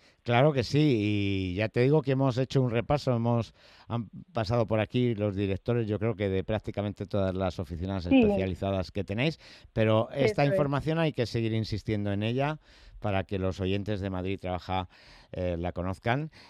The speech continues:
Speaker 1: De momento hoy, María, lo que vamos son con ofertas de empleo y empiezas, eh, de las que me has enviado,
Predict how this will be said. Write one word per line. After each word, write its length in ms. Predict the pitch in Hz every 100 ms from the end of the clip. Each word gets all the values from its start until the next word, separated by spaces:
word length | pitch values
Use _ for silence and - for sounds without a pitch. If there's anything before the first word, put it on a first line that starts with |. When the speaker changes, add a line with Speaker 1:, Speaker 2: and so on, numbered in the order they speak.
| _
Speaker 1:
De 400 | - 104 101 104
momento 420 | 113 113 139 165 185
hoy, 140 | 185
María, 480 | 165 156 190 185 - 160
lo 180 | 139 123
que 80 | 131
vamos 240 | 170 180
son 300 | - 160 170
con 200 | 139 139
ofertas 480 | 123 - 147 151 127
de 100 | 120
empleo 460 | 113 98 135 147 156
y 200 | - 120
empiezas, 880 | 110 - 139 135 160 160 - - -
eh, 440 | 120 110 107 104
de 600 | 101 98 92 90 80 90
las 200 | 90 87
que 120 | -
me 200 | 90 92
has 160 | 101 98
enviado, 440 | 104 104 110 139